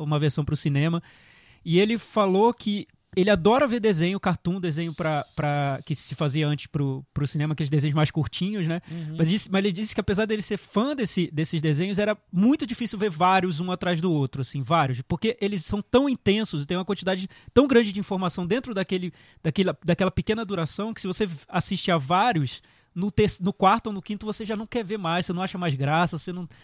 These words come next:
Speaker 1: não ri, ele fala isso. E ele diz que sente nos blockbusters mais atuais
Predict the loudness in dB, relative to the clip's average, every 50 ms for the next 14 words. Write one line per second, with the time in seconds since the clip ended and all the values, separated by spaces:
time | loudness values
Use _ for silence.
0 | _ -6 -4 0 2 2 2 2 0 -2 -4 -6 -4 -4 -4 -2 -2 -2 -2 -2
1 | -4 -4 -6 -10 -20 -20 -20 -20 -20 -6 -2 0 2 2 2 0 -2 -2 -4 -4
2 | -6 -2 0 2 2 2 0 -2 -2 -2 -2 -2 -2 -2 0 0 -2 -2 -2 -2
3 | -2 -2 -2 -2 -4 -4 -2 -2 -2 -2 -2 -2 -4 -2 -2 0 0 0 0 -2
4 | -4 -6